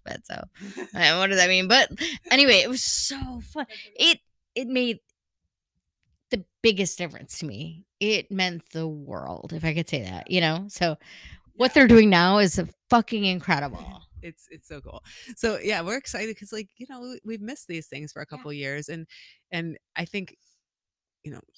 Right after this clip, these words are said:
Speaker 2: two years in covid as an adult, mm, you don't change much, but, like, I just watched my
Speaker 1: Oh, I
Speaker 2: kid go
Speaker 1: can't
Speaker 2: through,
Speaker 1: imagine,
Speaker 2: like,
Speaker 1: yeah.
Speaker 2: so many changes in two years. So for a kid, they, they, um, I think they're really, like, re-, ready for, like, some fun and to go back to a little bit of life. So,
Speaker 1: Sure.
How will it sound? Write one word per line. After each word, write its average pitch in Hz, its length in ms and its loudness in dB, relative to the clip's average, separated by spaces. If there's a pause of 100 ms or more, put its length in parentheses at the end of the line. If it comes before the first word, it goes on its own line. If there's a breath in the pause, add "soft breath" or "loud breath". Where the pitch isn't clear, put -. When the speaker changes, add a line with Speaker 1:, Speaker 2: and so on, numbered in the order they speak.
(120)
Speaker 2:
two - 160 -8
years 247 240 -4
in 190 80 -4
covid 185 280 -4
as 170 180 -4
an 156 80 -8
adult, 156 480 -6 (180)
mm, 240 240 -10
you 240 80 -2
don't 226 220 -6
change 208 340 -6
much, - 320 -12
but, 175 160 -10
like, 160 220 -8
I 180 100 -6
just 226 180 -10
watched 165 280 -8
my 156 80 -8
Speaker 1:
Oh, - 0 -
I - 40 -6
Speaker 2:
kid 262 280 -6
go 160 80 -2
Speaker 1:
can't 156 100 -6
Speaker 2:
through, 175 140 -6
Speaker 1:
imagine, 170 60 -4 (120)
Speaker 2:
like, 160 140 -6
Speaker 1:
yeah. 151 60 -20 (160)
Speaker 2:
so 311 360 -6
many 233 260 -4
changes 202 540 -6
in 170 140 -10
two 226 240 -10
years. 185 360 -6
So 160 180 -10 (580 loud breath)
for - 180 -6
a 185 60 -2
kid, 196 400 -8
they, 170 280 -4
they, 165 300 -8
um, 147 380 -12 (500)
I 160 60 -10
think 165 180 -10
they're 147 160 -8
really, 151 360 -6
like, 131 340 -12 (320)
re-, 147 180 -8 (240)
ready 147 220 -6
for, 131 240 -12
like, 139 240 -14
some 135 160 -10
fun 131 320 -12
and 135 120 -14
to - 80 -18
go 151 140 -12
back 160 240 -14
to - 200 -16
a 175 100 -14
little 175 160 -12
bit 170 120 -14
of 175 80 -12
life. 175 300 -12
So, 190 300 -12
Speaker 1:
Sure. - 260 -12